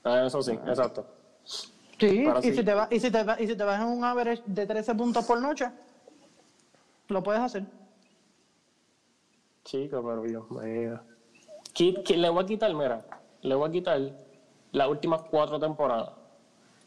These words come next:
Speaker 1: Que lo que ha metido ahí son como, como mil puntos, ponle. Déjame ver. Como mil quinientos, ponle. Aún así,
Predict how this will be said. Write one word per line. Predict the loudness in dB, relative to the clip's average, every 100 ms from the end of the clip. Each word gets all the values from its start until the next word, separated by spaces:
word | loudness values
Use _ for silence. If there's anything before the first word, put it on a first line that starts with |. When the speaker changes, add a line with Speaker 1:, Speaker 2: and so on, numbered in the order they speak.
| _ _ -20 -20 _ _ _ -4
Speaker 1:
Que | -2
lo | 0
que | -2
ha |
metido | -2 -2 0 0
ahí | 0
son | -2 -2 -2
como, | 0 0 0 0 -2
como | 0 0
mil | 0 -2
puntos, | -2 -2 0 0
ponle. | 0 0 -2 -6 -20 -20 _
Déjame | 2 4 2
ver. | -2 -10 -20 -20 -20 -20 -20 -20 -20 -20 _ 4
Como | 6
mil | 6 2
quinientos, | 2 2 2 2
ponle. | 2 2 -4 -12 -20 -20 -12 -12 -12 -20 -20 -20 -4 4
Aún | 4 6 4
así, | 0 0 -4